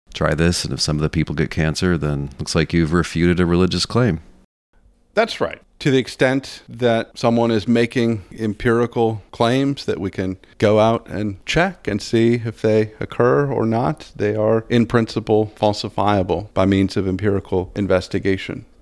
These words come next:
Speaker 1: But the existence of God isn't an empirical claim.
Speaker 2: Well, it's a claim about reality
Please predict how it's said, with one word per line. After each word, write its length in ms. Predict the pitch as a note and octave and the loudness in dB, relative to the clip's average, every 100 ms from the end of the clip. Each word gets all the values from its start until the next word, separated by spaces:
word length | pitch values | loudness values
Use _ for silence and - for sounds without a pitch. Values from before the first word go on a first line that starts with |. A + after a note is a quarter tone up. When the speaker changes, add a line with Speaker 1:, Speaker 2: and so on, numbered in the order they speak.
| _ _ _ _ _ _ _ _ _ | _ _ _ _ _ _ _ _ _
Speaker 1:
But 140 | F2 E2+ | -4 2
the 100 | F#2 | 2
existence 460 | D#2+ F#2+ F#2+ E2 | 2 2 2 0
of 100 | D#2+ | 0
God 240 | D#2+ D#2+ D#2 | 2 2 2
isn't 200 | D2+ D2 | 2 0
an 140 | C#2 | -2
empirical 480 | C#2+ - D2 C2+ C2+ | -4 -2 -2 -2 -10
claim. 420 | - C#2 B1+ C2+ - _ _ _ _ _ _ _ _ _ - | -6 -4 -4 -8 -14 _ _ _ _ _ _ _ _ _ 0
Speaker 2:
Well, 340 | D#3+ G3+ - | 2 2 -2
it's 180 | D3 C3+ | -4 -2
a 60 | C#3 | -4
claim 320 | - G3+ G3+ | -2 -2 0
about 260 | E3+ D#3+ C3 | 0 0 2
reality 640 | D3+ C#3+ C#3 C#3 C#3 C3 | 2 2 2 0 0 -2